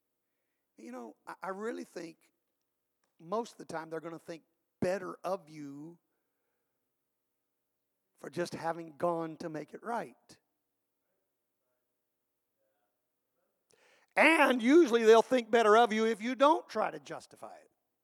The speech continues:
You just admit, "I was wrong." Now, if they ask you, "Why'd you do it?"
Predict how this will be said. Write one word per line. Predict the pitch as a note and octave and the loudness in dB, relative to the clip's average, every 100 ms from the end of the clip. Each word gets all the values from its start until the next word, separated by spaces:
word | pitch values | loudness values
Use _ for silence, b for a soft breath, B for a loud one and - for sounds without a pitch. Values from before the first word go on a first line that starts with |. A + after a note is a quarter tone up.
| _ _ _ _ _ _ _ _ _ _ _ | _ _ _ _ _ _ _ _ _ _ _
You | F3+ | -8
just | A3+ | -4
admit, | D4+ E4 | 0 0
"I | C#4 E4 | 0 -2
was | C#4+ | -2
wrong." | F4+ F4 _ _ _ _ _ _ _ _ _ _ _ _ _ E3+ F#3+ F#3+ _ _ _ _ _ _ _ _ _ _ _ _ - | -6 -8 _ _ _ _ _ _ _ _ _ _ _ _ _ _ _ _ _ _ _ _ _ _ _ _ _ _ _ _ -8
Now, | F3+ | -4
if | G#3+ | -2
they | B3 | 0
ask | C4 - | 0 0
you, | G3+ | 0
"Why'd | G#3+ A4+ A4 | 4 6 6
you | A4+ | 6
do | - - | 8 8
it?" | - | 6